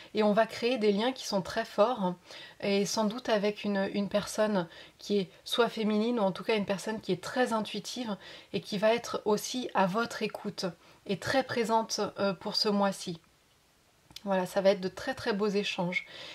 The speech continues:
Et même vous, hein, vous avez cette part d'intuition qui va être très développée, donc vous allez aussi pouvoir, euh, être beaucoup plus à l'écoute et beaucoup plus en harmonie avec les personnes qui sont autour de vous.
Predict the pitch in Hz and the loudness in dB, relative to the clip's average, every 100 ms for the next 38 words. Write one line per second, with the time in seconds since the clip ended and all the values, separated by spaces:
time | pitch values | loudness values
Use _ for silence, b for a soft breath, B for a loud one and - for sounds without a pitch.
0 | B 214 208 220 220 285 254 220 196 208 | B 2 4 4 2 2 2 2 0 0
1 | 190 180 202 - 214 202 185 - - 220 | -2 0 -2 0 2 2 0 -2 -4 -4
2 | - 185 175 - 220 196 196 196 208 285 | -2 2 2 0 -2 2 4 4 2 0
3 | 285 B B - 208 190 196 208 208 190 | -2 B B -2 0 2 4 6 6 6
4 | 180 294 - 208 196 214 220 220 214 202 | 2 -4 -4 -6 2 4 4 2 -6 -2
5 | 202 196 196 196 175 208 - 214 - 226 | 0 2 0 -2 -2 -4 -8 -12 -8 2
6 | 208 202 185 - 311 - - - 190 214 | 4 4 -2 -2 0 0 -8 -2 -2 -2
7 | - - 220 208 196 185 190 202 269 B | -8 -8 -4 0 0 2 2 2 -2 B
8 | B B - 196 226 208 - 208 - 240 | B B 0 2 4 2 0 0 0 0
9 | 233 202 - 196 214 202 180 202 196 190 | 2 0 -2 -4 0 0 0 0 2 2
10 | 175 170 | 2 -2